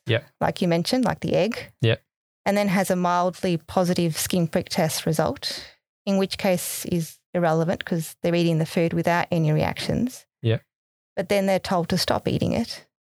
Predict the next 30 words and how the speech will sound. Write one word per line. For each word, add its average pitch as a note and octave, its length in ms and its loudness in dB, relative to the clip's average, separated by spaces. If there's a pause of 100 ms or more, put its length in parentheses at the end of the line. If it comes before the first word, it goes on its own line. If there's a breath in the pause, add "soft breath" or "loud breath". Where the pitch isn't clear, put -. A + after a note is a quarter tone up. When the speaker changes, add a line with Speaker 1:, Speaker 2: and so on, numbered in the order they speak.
(420)
Speaker 2:
If G#3+ 160 -2
this B3+ 220 0
food A3 180 2
is, F#3+ 140 0
for F#3+ 140 0
example, E3 580 0
egg D#3+ 260 2
or D3 240 0
peanuts, - 800 -2 (360)
and F3+ 120 0
they F3 120 0
stop - 400 0
eating G3 320 2
these E3 260 0
foods, - 460 -2
then G3+ 160 2
they G#3 180 2
may G3+ 460 2
develop F3+ 520 0
an F3 120 2
allergy D#3+ 340 2
in E3 80 2
the E3 100 2
future G3+ 600 -2
'cause E3 180 0
they F3 180 0
stopped - 440 -4
eating F3+ 260 2
it. - 200 0
Speaker 1:
Mm-hmm. A2+ 360 4